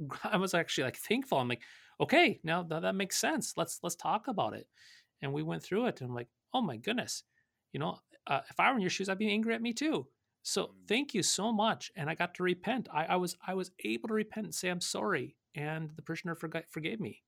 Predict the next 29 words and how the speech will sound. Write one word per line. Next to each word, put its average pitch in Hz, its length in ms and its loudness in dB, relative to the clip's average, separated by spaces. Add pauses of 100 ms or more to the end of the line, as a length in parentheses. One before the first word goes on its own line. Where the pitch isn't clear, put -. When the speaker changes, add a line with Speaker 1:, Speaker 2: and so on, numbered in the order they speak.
Speaker 1:
That's, - 180 -10
it's - 160 -10
beautiful. 151 640 -4 (360)
And 151 100 2
then 165 80 2
my 165 100 2
conscience 185 500 -2
is 147 100 -4
no 151 140 -4
longer 147 560 0 (420)
burdened 143 480 2
by, 127 560 4
uh, 123 200 0
social 147 380 -4
I 120 100 -2
Q, 185 480 -6
uh, 127 160 -2
the 127 100 -6
social 139 240 -2
I 120 60 -2
Q, 151 160 -4
the 117 80 -4
thing 135 240 -4
you 120 80 -6
pick - 240 -8
up 156 160 -4
on. 110 260 -6 (560)
And 127 180 -4
so, 127 600 2